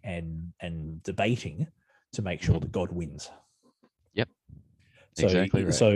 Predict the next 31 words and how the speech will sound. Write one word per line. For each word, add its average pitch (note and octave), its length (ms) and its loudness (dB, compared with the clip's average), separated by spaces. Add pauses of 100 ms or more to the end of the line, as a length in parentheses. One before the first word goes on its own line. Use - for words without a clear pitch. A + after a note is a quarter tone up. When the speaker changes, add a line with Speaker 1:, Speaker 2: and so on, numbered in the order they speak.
(120)
Speaker 1:
if, - 280 4
you A#2 120 2
know, G#2 100 0
in G#2 180 -2
a F#2+ 40 -2
moral, A2+ 300 2
in - 140 10
a - 40 12
moral C#3 260 8
debate, C#3 340 2 (100)
"Oh, C#4+ 200 -4 (240)
God's G2+ 220 0
allowed G#3 280 0
to C3+ 60 2
kill, D#2+ 300 -4
therefore G2 420 -2
God's G2 340 -4
not G2+ 300 -2
immoral." D3 500 0 (680)
Um, F#2+ 240 -2
Speaker 2:
Right. F2+ 200 -2 (560)
Speaker 1:
you G#2+ 140 0
know, A2+ 280 0
slavery A#2 640 2
was G#2 340 0
right G2+ 340 -2
for A2 200 -6
the G#2 80 -4
time, E2 600 -4
or F#2 440 -4 (160)
th-, C3+ 120 -12